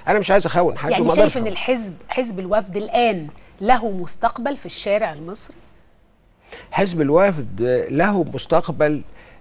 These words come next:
Speaker 1: آه، لأن حزب الوفد بقاله، ده، ده من سنة تسعتاشر.
Speaker 2: آه، يعني له ماضي.
Speaker 1: آه، له ماضي، وقد يكون له مستقبل،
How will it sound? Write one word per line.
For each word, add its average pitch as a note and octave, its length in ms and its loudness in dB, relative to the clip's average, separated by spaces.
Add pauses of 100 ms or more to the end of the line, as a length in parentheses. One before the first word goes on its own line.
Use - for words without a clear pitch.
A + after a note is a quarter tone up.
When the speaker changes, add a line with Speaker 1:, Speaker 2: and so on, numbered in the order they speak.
(100)
Speaker 1:
آه، A#2 760 -4
لأن C3 420 0
حزب C#3+ 280 0
الوفد C#3+ 420 2
بقاله، C#3+ 600 2 (1160)
ده، G#2+ 400 0
ده A2 240 0
من G#2 340 0
سنة D3 280 2
تسعتاشر. G3 580 4
Speaker 2:
آه، A#3 40 0
يعني G#3+ 160 -2
له D#4+ 220 4
ماضي. A#3 380 2 (260)
Speaker 1:
آه، C3+ 100 4
له F3 280 4
ماضي، D3 440 6 (440)
وقد D3 340 2
يكون F3+ 360 4
له E3 320 4
مستقبل، D3 720 0